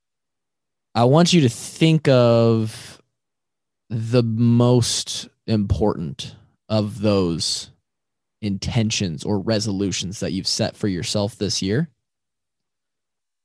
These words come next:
Because I think the first idea here is that it's hard to focus on a bunch at once, especially if you're changing something or if you're starting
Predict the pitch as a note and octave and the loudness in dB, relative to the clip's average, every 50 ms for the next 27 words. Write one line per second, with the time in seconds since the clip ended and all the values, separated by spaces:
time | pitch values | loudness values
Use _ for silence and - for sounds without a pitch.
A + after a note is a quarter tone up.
0 | _ _ _ _ _ _ _ _ _ _ - B2+ C3+ C#3 C3+ D#3 F#3 F3 C#3+ A#2 | _ _ _ _ _ _ _ _ _ _ 0 2 4 4 4 4 4 2 2 -2
1 | - - - F#3+ F3+ E3 D3+ - - - - _ _ _ _ _ - A2+ A#2 A2+ | -2 0 2 4 4 4 2 0 -6 -10 -14 _ _ _ _ _ -2 0 0 2
2 | A2+ B2+ C3 C3 A#2 A2+ A#2+ A2+ G#2 G#2 A2+ - A2 G#2+ G#2+ - - A2+ - - | 4 4 6 6 4 4 2 2 2 2 0 0 0 0 0 0 -2 -4 -4 -6
3 | - - - C3+ D3 D#3 E3 E3 D#3+ D#3 - D3 B2 - - - A#2 A2+ - A#2 | -6 -2 2 4 4 4 4 2 0 0 0 0 0 0 0 0 0 2 2 0
4 | G#2+ - A#2 G#2+ F#2 F2 - - - F#2 F2+ G#2 - - - - - C2+ C2 - | -2 0 0 -2 -2 -4 -6 -6 -4 -4 -4 -2 -4 -4 -6 -6 -6 -8 -10 -10
5 | - - - G#2+ A2 - - D3 D#3+ E3 - F#3 E3+ D#3+ - B2 A#2 G#2+ - - | -10 -8 -6 -6 -4 0 2 2 2 4 4 4 2 2 2 0 -2 -2 -2 -4
6 | - - - A#2+ A2 A#2+ C3 C3+ C3+ C#3 D3 C#3 C#3+ D3+ D3+ D3 _ _ _ - | -4 -4 -2 -2 -2 -2 -2 -2 -2 -2 -2 -2 -2 -4 -6 -8 _ _ _ -8
7 | - D3 D3 D3 D#3+ D#3 D3+ C3+ A#2 A2 - A#2+ C3 A#2+ - - - - _ _ | -4 -4 -2 -2 0 0 2 2 0 0 0 0 -2 -2 -2 -6 -16 -20 _ _
8 | _ _ _ _ _ _ _ _ - - - - - - - B2+ A#2+ B2+ C#3 D3 | _ _ _ _ _ _ _ _ -10 -8 -6 -4 -4 0 2 4 4 4 4 4
9 | C#3+ C#3+ C#3+ | 2 2 0